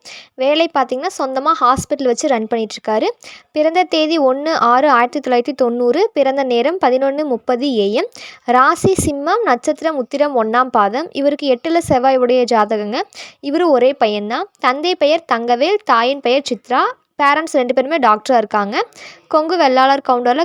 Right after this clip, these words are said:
காடை கொடுத்த சேர்ந்தவங்க. முகவரி ஈரோடு. சொத்து விவரம் பார்த்தீங்கன்னா, நூறு கோடிக்கு மேல இருக்குன்னு சொல்லியிருக்காங்க. எதிர்பார்ப்பு டாக்டர் லைன்ல எக்ஸ்பெக்ட் பண்றாங்க. அடுத்ததாக பெயர் டாக்டர் பி விக்னேஷ். படிப்பு எம் பி பி எஸ், எம் டி யூ எஸ் ஏல முடிச்சிருக்காரு. வேலை டாக்டரா ஒர்க் பண்ணிட்டு இருக்காரு.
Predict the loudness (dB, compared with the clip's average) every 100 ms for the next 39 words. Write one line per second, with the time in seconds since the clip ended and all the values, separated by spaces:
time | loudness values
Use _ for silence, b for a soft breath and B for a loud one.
0 | 2 2 2 0 -2 -2 -2 -2 -4 -4
1 | -4 -4 -6 -6 -4 -2 2 2 2 -2
2 | 0 2 2 0 B B B -2 0 0
3 | 0 0 0 0 0 -4 -4 -2 -2 0
4 | 0 -2 -2 -2 -2 -4 -8 -4 -6 -4
5 | -6 -4 -6 -8 B B -4 -2 0 2
6 | 0 0 0 2 2 0 0 0 0 0
7 | -2 -6 -8 -6 -4 -4 -4 -8 -10 _
8 | _ _ _ _ _ _ _ -6 -4 -4
9 | -4 0 0 0 -2 -2 0 0 0 2
10 | 0 0 -2 -2 -4 -6 -4 -6 -6 -4
11 | -4 -2 0 0 0 -2 -2 -2 -2 -2
12 | -2 -4 -2 0 0 0 -2 -2 -6 -4
13 | -6 -2 0 0 0 2 2 4 2 2
14 | 0 0 -2 -6 -6 -8 -4 -2